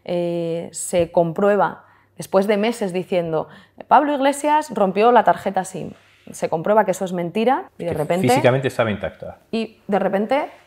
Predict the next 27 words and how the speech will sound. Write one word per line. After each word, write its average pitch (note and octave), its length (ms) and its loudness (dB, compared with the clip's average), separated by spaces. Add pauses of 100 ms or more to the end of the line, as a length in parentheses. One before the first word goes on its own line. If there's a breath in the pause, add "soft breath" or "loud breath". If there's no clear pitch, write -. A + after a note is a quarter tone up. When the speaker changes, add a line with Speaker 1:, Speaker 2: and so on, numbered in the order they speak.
(160)
Speaker 1:
silencio. A3 580 -2 (760 soft breath)
Eh, F3+ 260 2
no F#3 120 2
me G3 100 2
cabe G#3 240 6
duda A#3+ 320 0
de F#3 200 -2
que G3 100 2
hay F#3 80 2
una F#3+ 140 -2
intención. A3+ 640 -2 (340)
Eh, D#3 640 -4 (920)
creo F#3+ 320 4
que E3 120 0
para D#3 220 0
cualquier E3 400 0
lector F3+ 400 4
o D#3+ 160 4
gente F3 240 -4
que F#3+ 60 -4
nos E3+ 160 -4
esté F3 200 -6
viendo F#3 340 -2
no F3 120 -4
es E3+ 60 -8
muy F3 160 -6
difícil F3+ 460 -6